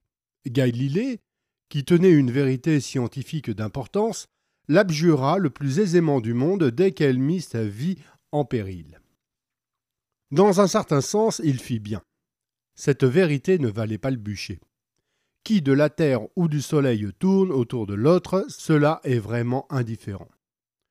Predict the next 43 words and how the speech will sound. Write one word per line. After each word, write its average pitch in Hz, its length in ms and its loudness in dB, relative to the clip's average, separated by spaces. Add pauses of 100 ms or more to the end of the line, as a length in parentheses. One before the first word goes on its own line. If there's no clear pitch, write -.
(260)
Pour 180 160 2
tout 185 160 2
dire, 226 300 4
c'est 160 180 0
une 160 140 -2
question 170 280 -2
futile. - 540 -10 (640)
En 180 140 8
revanche, 208 560 4
je 139 120 0
vois 208 200 0
que - 100 -4
beaucoup 170 340 -2
de 147 120 2
gens 123 180 0
meurent 175 380 0
parce 131 200 -8
qu'ils 127 300 -6
estiment 214 400 -4
que 165 80 -2
la 131 160 4
vie 170 180 -2
ne 143 100 0
vaut 117 180 -2
pas 202 140 -2
la 156 120 -2
peine 180 220 -2
d'être 127 280 -2
vécue. 113 400 -4 (640)
J'en 139 260 4
vois 120 220 4
d'autres 165 320 2
qui 143 420 -4
se 120 260 -2
font 135 300 -4
paradoxalement 139 840 0
tuer 170 360 2
pour 151 320 0
des 139 300 0
idées 147 240 2
ou 151 140 0
des 120 340 0
illusions 147 500 2